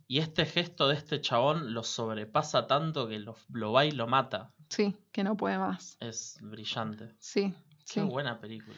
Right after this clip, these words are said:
Speaker 2: Por eso,
Speaker 1: <laughs>
Speaker 2: por eso, por todas estas cosas que estamos diciendo, creemos que, que maneja este concepto de hartazgo de la clase baja ante la clase alta mejor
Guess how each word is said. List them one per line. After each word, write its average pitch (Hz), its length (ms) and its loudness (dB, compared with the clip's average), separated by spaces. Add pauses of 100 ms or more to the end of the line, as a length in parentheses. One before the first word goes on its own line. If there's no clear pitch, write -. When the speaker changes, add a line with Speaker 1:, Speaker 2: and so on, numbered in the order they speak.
(260)
Speaker 2:
Por 226 140 6
eso, 226 200 12
Speaker 1:
<laughs> 254 460 10
Speaker 2:
por 233 180 10
eso, 285 240 12
por 208 160 2
todas 226 140 6
estas 220 180 2
cosas 214 280 2
que 196 60 0
estamos 196 300 0
diciendo, 196 400 0
creemos 190 380 -2
que, 220 260 -4 (140)
que 196 140 -4
maneja 190 760 0
este 190 300 -4
concepto 190 840 -4 (380)
de 196 140 0
hartazgo 202 840 4 (220)
de 202 140 2
la 196 120 4
clase 196 380 0
baja 202 520 4
ante 190 220 0
la 185 120 0
clase 196 360 -2
alta 196 380 4
mejor 190 720 4